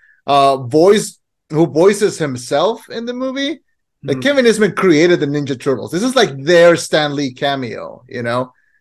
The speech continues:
Speaker 1: Um,
Speaker 2: What? Who does he play?
Speaker 1: He's, like, the guy that helps them, like, bring the, the,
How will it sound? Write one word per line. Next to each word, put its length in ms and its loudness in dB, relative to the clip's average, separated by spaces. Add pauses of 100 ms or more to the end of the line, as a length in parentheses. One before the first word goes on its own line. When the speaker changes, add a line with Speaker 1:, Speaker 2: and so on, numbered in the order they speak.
(300)
Speaker 1:
Um, 460 2
Speaker 2:
What? 260 2 (240)
Who 200 4
does 100 -4
he 140 2
play? 540 0 (1000)
Speaker 1:
He's, 460 4
like, 220 2
the 80 4
guy 300 4
that 120 4
helps 300 0
them, 180 0
like, 220 -4
bring 400 -6
the, 600 -2
the, 380 -6